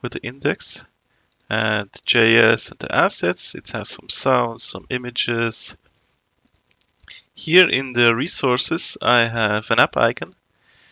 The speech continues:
pretty, uh, simple, small bird. And in the config file, I have the app name, the I D version, the orientation.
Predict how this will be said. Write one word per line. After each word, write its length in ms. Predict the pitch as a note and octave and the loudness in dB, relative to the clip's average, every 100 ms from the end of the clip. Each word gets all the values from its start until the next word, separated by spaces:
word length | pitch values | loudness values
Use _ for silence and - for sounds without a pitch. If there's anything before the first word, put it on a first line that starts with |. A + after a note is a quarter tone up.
| _ _ - | _ _ -14
pretty, 420 | B2 A2+ A2+ A2 | -10 -8 -4 -2
uh, 220 | G#2+ G#2+ | 0 -2
simple, 640 | - - B2 - D3 C#3+ B2 | -2 -6 -8 -8 -8 -8 -10
small 320 | - A#2+ G#2+ | -8 -6 -6
bird. 360 | B2 C#3+ F#3+ - _ _ _ _ _ _ _ | 0 0 0 -6 _ _ _ _ _ _ _
And 240 | G#2 A#2 A2+ | -2 0 0
in 140 | A2 | -4
the 80 | A2 | -4
config 280 | - F3+ - | -4 -6 -6
file, 320 | - D3 B2+ | -2 0 0
I 120 | A2+ | 0
have 140 | A2+ - | 0 -2
the 280 | A#2 A2 G#2 | -6 -6 -4
app 200 | - - | -6 -6
name, 500 | B2 C3+ D#3+ F3 D#3+ | -4 -2 -2 -4 -10
the 120 | B2 - | -8 -4
I 180 | G#2+ | -2
D 580 | A2+ B2 C#3 C#3+ C#3 C3+ B2 | -2 -4 -6 -6 -6 -10 -10
version, 540 | B2 B2+ C3 - C3 C3 _ _ _ _ | -4 -2 -2 -4 -6 -20 _ _ _ _
the 80 | - | -4
orientation. 800 | - A#2+ A#2+ - C#3+ D3+ - D#3+ | 2 2 0 0 2 4 2 -2